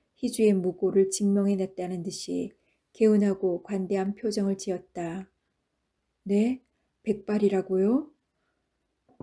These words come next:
희주는 가슴이 오래 벌렁대도록 크게 놀랐고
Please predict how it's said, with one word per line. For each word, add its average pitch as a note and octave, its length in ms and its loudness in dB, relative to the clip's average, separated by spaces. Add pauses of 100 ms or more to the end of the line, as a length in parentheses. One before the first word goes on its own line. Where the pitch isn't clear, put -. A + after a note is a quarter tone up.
(120)
희주는 G3+ 640 -2
가슴이 G3+ 480 -2
오래 G3 340 4
벌렁대도록 F#3+ 800 0
크게 - 280 -2
놀랐고 F3 760 -6